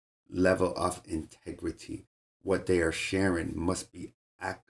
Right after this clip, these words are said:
absolutely factual. It must be what it really is. Otherwise, it's not, it doesn't have integrity, cannot be trusted,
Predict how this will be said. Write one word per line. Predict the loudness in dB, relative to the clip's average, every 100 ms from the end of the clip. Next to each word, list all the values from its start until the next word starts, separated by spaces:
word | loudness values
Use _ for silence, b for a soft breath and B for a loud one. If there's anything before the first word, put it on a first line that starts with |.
| _
absolutely | 4 4 4 -2 2 2 0 -4 -6
factual. | -8 -12 -10 -4 -4 -4 -12 -4 -2 -2 -4 -6 -10 -14 _ _ _ _ _ _ _
It | 2
must | 4 4 0
be | -4
what | -4 2 4 4 2
it | -4 -2
really | 2 4 4 -4 -8 _
is. | -2 -2 -2 -6 -14 -20 -20 _ _ _ -2
Otherwise, | 2 4 2 -2 -6 -10 _ _ -14
it's | -10 -4
not, | 0 2 0 -4 -8 _ _ _ -10
it | 2
doesn't | 2 2
have | -2 -2 -2
integrity, | -4 0 0 0 -2 -2 -8 -6
cannot | -2 -2 -4 _
be | -12 -12
trusted, | -14 -8 -8 -8 -12 _ -20 -20